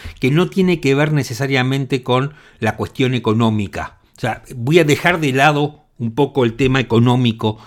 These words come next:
del gobierno para meterme en el paquete ideológico que tiene el gobierno,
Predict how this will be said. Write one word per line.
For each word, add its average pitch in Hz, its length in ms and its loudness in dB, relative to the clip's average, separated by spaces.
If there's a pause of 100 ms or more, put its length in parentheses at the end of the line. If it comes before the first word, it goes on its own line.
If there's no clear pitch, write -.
(280)
del 104 260 0
gobierno 107 580 2
para 110 200 0
meterme 139 440 0
en 127 60 0
el 113 160 -2
paquete 143 400 -2
ideológico 123 1120 0 (340)
que 110 120 -2
tiene 127 420 2
el 113 80 2
gobierno, 95 720 -2